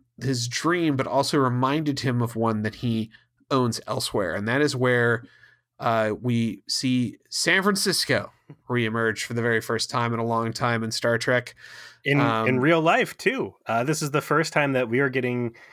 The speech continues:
Speaker 2: San Francisco Starfleet headquarters footage that isn't the Voyage Home
Speaker 1: <laughs> Yeah.
Speaker 2: footage being reused on, like, grainy-ass thirty-five millimeter. Uh, like the rest of everything else we've seen from a C G angle,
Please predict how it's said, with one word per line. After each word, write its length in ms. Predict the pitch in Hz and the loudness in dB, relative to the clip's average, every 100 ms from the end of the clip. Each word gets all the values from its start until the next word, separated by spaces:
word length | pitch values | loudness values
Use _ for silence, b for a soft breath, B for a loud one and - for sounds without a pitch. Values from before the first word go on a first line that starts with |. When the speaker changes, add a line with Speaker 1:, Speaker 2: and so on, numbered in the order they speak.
| B B _ | B B _
Speaker 2:
San 400 | - - 135 135 | -4 0 2 0
Francisco 720 | 147 131 - 127 - 120 117 | -2 -2 -2 -2 0 0 0
Starfleet 560 | - 123 127 127 123 | 2 2 0 -4 -2
headquarters 680 | 117 110 - 110 107 107 - | -2 -4 -2 -2 0 -2 -4
footage 400 | - - 110 107 | -4 -2 0 0
that 200 | 107 110 | -2 0
isn't 380 | 120 113 120 123 - | 0 2 0 -2 -4
the 120 | 107 | -6
Voyage 380 | 98 110 113 104 | 0 2 2 2
Home 360 | 113 107 107 101 B B B B | -2 0 0 -2 B B B B
Speaker 1:
<laughs> 400 | B - - - | B -2 0 2
Yeah. 240 | 214 190 | 2 2
Speaker 2:
footage 560 | - - 131 123 110 120 | 0 2 4 2 0 -6
being 340 | 107 120 113 104 | 0 0 0 0
reused 560 | 127 135 123 120 117 - | -2 0 0 2 -2 -2
on, 240 | 117 117 | 0 0
like, 240 | 117 113 113 107 | 0 -2 -4 -10
grainy-ass 800 | - 123 127 123 117 113 113 - | -4 -2 0 0 2 0 -2 -2
thirty-five 600 | 117 117 - 113 110 101 | -2 -2 0 0 0 -2
millimeter. 600 | 107 98 98 98 95 - _ _ _ | -6 -6 -8 -8 -10 -14 _ _ _
Uh, 300 | 113 104 104 117 | -8 -6 -6 -2
like 240 | 127 135 | 0 0
the 80 | 143 | 0
rest 240 | 131 131 | -2 -2
of 80 | 117 | -2
everything 360 | 117 113 - 110 | -2 -2 -4 -4
else 180 | 107 - | -4 -6
we've 120 | 104 | -8
seen 200 | 113 104 | -8 -8
from 140 | - | -8
a 20 | |
C 180 | 101 - | -8 -8
G 260 | 107 110 104 | -8 -6 -6
angle, 320 | 104 104 101 | -6 -6 -8